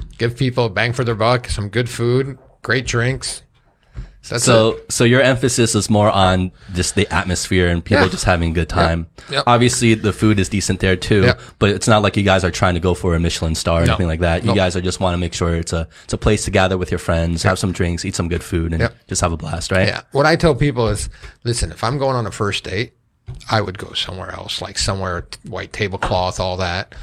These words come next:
Speaker 1: If I'm going out with the guys and you know, guys having a good time, friends, all that, I go to Cantina. You know, it's all about the atmosphere and there's no pretentiousness.
Speaker 2: Yeah. Well, Cantina's for a long time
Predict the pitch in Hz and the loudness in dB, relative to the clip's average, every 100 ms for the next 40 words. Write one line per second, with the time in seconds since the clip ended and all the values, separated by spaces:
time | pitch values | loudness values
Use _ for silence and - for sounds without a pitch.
0 | - - _ - 147 143 147 135 139 123 | -20 -20 _ -10 -6 -2 -2 0 -2 -2
1 | 104 113 113 117 113 - 120 107 101 101 | 0 2 2 2 -2 -4 -4 -2 -2 -4
2 | 95 95 - - - - - _ _ - | -6 -10 -14 -18 -18 -18 -20 _ _ -6
3 | 117 101 104 - - 101 110 107 113 110 | -4 -4 -8 -12 -8 -2 0 0 -2 -2
4 | 107 104 117 104 104 107 104 113 110 107 | -4 -2 0 2 0 -2 -4 -4 -2 -2
5 | 107 107 98 123 - _ _ _ - 165 | -2 -2 0 -2 -4 _ _ _ -10 -8
6 | 175 170 160 160 - - _ _ - 104 | -4 -4 -4 -4 -8 -10 _ _ -10 -6
7 | 131 120 123 110 113 113 95 95 113 - | -4 -4 -4 -2 -2 -2 -4 -4 -6 -10
8 | 101 104 107 98 85 85 - - - - | -6 -4 -2 -4 -6 -10 -14 -18 -20 -20
9 | - _ _ - - 123 170 156 117 - | -20 _ _ -20 -4 -2 0 -2 -2 -2
10 | 123 120 - - - - - - 92 82 | -2 -2 -8 -10 -18 -18 -18 -4 -2 -2
11 | - _ - - _ _ 135 120 143 160 | -8 _ -20 -20 _ _ -4 0 0 2
12 | 175 139 120 - 113 101 113 127 - 92 | 4 4 2 2 4 6 4 4 2 2
13 | 87 85 | 2 -2